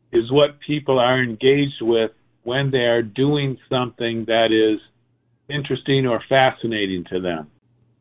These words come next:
There is a second kind of attention, which we call directed attention.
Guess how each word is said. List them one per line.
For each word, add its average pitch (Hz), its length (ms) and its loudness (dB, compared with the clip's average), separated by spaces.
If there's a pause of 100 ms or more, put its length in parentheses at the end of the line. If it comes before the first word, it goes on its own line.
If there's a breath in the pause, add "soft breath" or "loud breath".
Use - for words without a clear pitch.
There 127 140 4
is 127 120 2
a 127 140 -2 (140)
second 165 320 -2
kind 123 260 -2
of 110 80 -2
attention, 120 540 -4
which 120 200 -4
we 123 80 -2
call 120 480 2 (380)
directed 123 580 2
attention. 92 640 -8